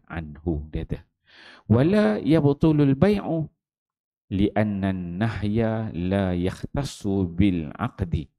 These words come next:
falam yamna'is sihhata kas-salati fil ardi maghsubah." Oh, itu punya matan dia lah. Kita masuk, ah, tiap-tiap kali kita masuk bab baru, ah, Imam Nawawi dia kan akan bawa matan dia ni, bahasa Arab dia ni.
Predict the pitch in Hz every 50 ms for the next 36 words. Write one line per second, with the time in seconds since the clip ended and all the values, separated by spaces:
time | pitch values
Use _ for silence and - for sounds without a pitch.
0 | _ _ _ _ _ _ _ _ _ _ - 123 120 120 113 110 113 117 120 110
1 | 107 104 101 113 123 135 131 - - 151 165 - - - - - 160 135 - -
2 | - - 107 95 - - 90 85 82 80 78 - _ - 104 90 - - - -
3 | 85 85 87 85 87 95 98 104 104 104 98 - - - 180 190 - _ _ _
4 | _ _ _ - 98 90 - - - - 110 117 104 101 95 92 95 113 120 120
5 | 120 127 - _ _ _ _ _ _ _ - 92 95 101 104 104 85 82 78 71
6 | - - - - 95 92 90 87 85 82 78 78 85 80 - - - _ _ -
7 | 76 73 - - - 73 76 78 73 - 85 82 78 78 82 80 80 78 - _
8 | - 80 78 80 92 90 76 71 - - - - - 85 87 - - - - _
9 | - 170 156 - - - - - - - - - - - 92 87 87 85 82 78
10 | - 85 85 92 - - 85 - 80 76 - - 85 90 92 104 123 165 185 -
11 | - - - - - - _ _ - - 117 123 - 92 92 95 90 90 90 90
12 | 92 92 98 104 98 95 85 80 87 87 107 - - _ _ _ - 85 76 80
13 | 80 76 - - - 82 80 - - 82 80 78 78 80 78 76 78 80 - 71
14 | 78 78 - - 73 90 - - - 98 110 131 127